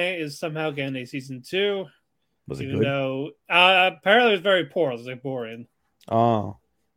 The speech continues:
Speaker 1: But, you know, she's a popular VTuber, so of course they're gonna
Speaker 2: Hate V tubers. No life ass having motherfuckers. Go get a real job like Matt and I.
Speaker 1: Well, I did it for, like, six months, and then
Speaker 2: Did you make any money worth a damn?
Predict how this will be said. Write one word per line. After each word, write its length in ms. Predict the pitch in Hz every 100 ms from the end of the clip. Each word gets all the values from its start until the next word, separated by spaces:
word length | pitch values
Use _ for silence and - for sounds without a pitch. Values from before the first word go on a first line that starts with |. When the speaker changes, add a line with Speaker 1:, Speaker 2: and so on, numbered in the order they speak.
| _
Speaker 1:
But, 300 | 143 139 151
you 100 | 151
know, 160 | 127 127
she's 220 | 139 127
a 40 |
popular 320 | 131 139 143 131
VTuber, 520 | 151 143 156 143 131
so 140 | 127
of 100 | 120
course 240 | 135 123 -
they're 100 | 113
gonna 160 | 113 - _ _ -
Speaker 2:
Hate 180 | 120
V 140 | 110 107
tubers. 440 | 104 104 107 107 -
No 140 | 117
life 280 | 120 113 110
ass 260 | 117 110 -
having 180 | 117 117
motherfuckers. 680 | 113 104 107 - - - - _ _ _ -
Go 100 | 147
get 120 | 190
a 60 | 175
real 180 | 175
job 260 | 165 156 147
like 120 | 139
Matt 200 | 131 135 123
and 80 |
I. 180 | 113 101 - _ _ _ _ _ _
Speaker 1:
Well, 100 | 202
I 60 | 185
did 160 | 226
it 60 | 226
for, 100 | 202
like, 280 | 185 170 147
six 320 | - 160 -
months, 340 | 151 131 120
and 120 | 131 123
then 360 | 123 117 117 _ _ _
Speaker 2:
Did 200 | 170 123
you 60 | 117
make 160 | 123 123
any 300 | 120 120 107 110 98 -
money 340 | 110 113 117
worth 220 | 113 113 107
a 40 |
damn? 380 | 101 104 139